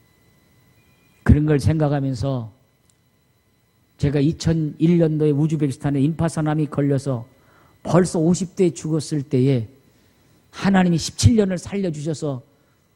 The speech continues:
오늘 여기까지 오게 된 것은 하나님께 감사드릴 뿐이지만은 왜 하나님이 나를 살려주시고 여기까지 서게 하셨는가? 하나님의 은혜를 깨달아라.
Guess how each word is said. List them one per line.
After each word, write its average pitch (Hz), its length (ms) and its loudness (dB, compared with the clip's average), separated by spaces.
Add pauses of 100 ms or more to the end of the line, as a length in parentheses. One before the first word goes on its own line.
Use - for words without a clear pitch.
(140)
오늘 143 180 2
여기까지 156 480 2
오게 151 240 2
된 147 180 0
것은 135 420 -4 (400)
하나님께 180 520 -2
감사드릴 156 760 -2
뿐이지만은 139 720 0 (580)
왜 208 220 8
하나님이 214 480 -2
나를 190 440 -2 (720)
살려주시고 226 800 4
여기까지 196 460 0 (220)
서게 165 280 2
하셨는가? 135 720 -4 (840)
하나님의 226 560 2
은혜를 190 380 2
깨달아라. 139 600 -2